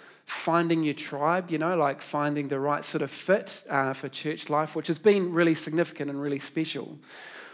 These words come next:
for me. But, but what I've recognized kind of as I look back on my life and through that journey is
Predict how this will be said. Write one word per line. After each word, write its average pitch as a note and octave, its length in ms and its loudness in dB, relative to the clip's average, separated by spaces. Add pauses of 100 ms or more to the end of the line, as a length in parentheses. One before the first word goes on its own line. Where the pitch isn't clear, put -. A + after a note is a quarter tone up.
for G3 180 6
me. G3 140 10
But, F#3+ 520 4
but G3+ 140 8
what B3 200 10
I've F#3+ 180 6
recognized G3 580 6
kind F3 180 4
of - 240 -2
as E3+ 180 6
I E3+ 60 10
look F#3 220 4
back G3+ 220 8
on G3 60 2
my F3+ 100 6
life F#3+ 420 6
and D3 160 0
through F#3 220 4
that D#3+ 220 2
journey F3+ 380 4
is D#3 340 0